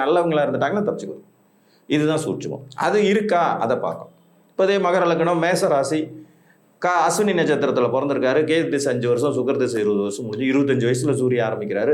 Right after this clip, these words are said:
ராசிக்கு நல்லவர். அப்ப சில சோதனைகள் சிக்கல்கள் கொடுத்தாலும் கை தூக்கி காப்பாத்தி விடுற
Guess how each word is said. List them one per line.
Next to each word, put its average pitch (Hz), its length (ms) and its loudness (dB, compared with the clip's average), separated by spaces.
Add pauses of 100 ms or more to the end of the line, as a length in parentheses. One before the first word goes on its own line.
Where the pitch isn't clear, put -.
(140)
ராசிக்கு 170 360 0 (100)
நல்லவர். 131 340 0 (380)
அப்ப 98 200 0 (600)
சில 233 140 2 (100)
சோதனைகள் 214 580 2 (280)
சிக்கல்கள் 214 580 2
கொடுத்தாலும் 160 560 2 (260)
கை 214 80 2 (120)
தூக்கி 233 280 0
காப்பாத்தி 208 400 2
விடுற 180 200 2